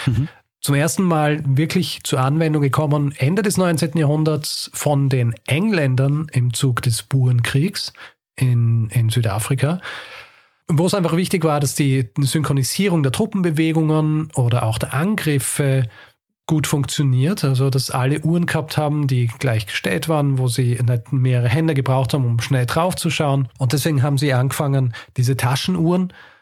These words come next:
Speaker 2: einfach an Armbändern zu befestigen und auf, auf ihr Handgelenk zu schnallen. Ja, ist, äh, jetzt nicht wahnsinnig elegant gewesen,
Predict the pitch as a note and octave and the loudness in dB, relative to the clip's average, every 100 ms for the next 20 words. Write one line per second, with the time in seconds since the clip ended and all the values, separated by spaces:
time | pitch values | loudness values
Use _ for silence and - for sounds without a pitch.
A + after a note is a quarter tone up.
0 | _ _ C#3 C#3 D3 B2+ A#2+ C3 D#3 E3 | _ _ -2 0 0 0 0 0 2 -2
1 | D#3+ - C3+ C#3+ E3 C#3+ - C3+ - C#3+ | -4 -6 -2 0 0 0 0 -2 0 -2
2 | - D3 C#3+ C3 C3+ A#2+ - - B2+ A#2 | 0 0 2 2 2 0 -4 -4 -2 0
3 | D3 - A#2+ G3 - C3 A2+ - B2 - | -2 -2 -4 -2 0 0 0 0 -2 0
4 | A#2 G2+ E2+ G2+ _ _ _ _ _ _ | 0 -2 -6 -12 _ _ _ _ _ _
5 | _ - B2+ _ _ _ - B2 A2+ - | _ -12 -12 _ _ _ -2 0 0 -4
6 | - B2+ B2 B2 B2 - - B2+ B2 A#2 | -2 0 2 0 -2 -6 -2 0 0 0
7 | B2 B2+ C3+ B2 B2 B2+ A2+ C#3 F3+ F3 | 0 2 0 2 0 0 2 0 0 0
8 | D3+ C#3+ D#3 | 2 2 0